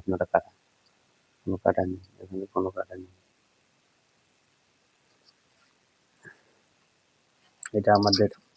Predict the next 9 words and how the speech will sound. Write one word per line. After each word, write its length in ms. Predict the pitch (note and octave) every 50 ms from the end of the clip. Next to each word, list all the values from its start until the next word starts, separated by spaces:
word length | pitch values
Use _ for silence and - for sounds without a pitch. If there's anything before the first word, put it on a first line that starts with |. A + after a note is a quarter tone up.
| _ -
ট্রানজিস্টর 460 | G#2 G2 G2+ G2+ F#2 - - - G#2 -
পাল্টে 260 | - F#2+ F#2+ F2+ F#2 F#2+ F#2
আমি 120 | F#2+ F#2+ F#2 F2+ F#2 F#2 G2
রানিং 220 | F#2+ F#2+ G2 G2 F#2+ -
করছি, 320 | G#2 - - - - - B2 D3+ - _ _ _ _ _ - -
এখানে 280 | - _ G2+ F#2 F#2+ F#2 -
সব 120 | - F#2+ - _
কিছু 160 | _ _ - G2+ -
ঠিক 120 | - G2+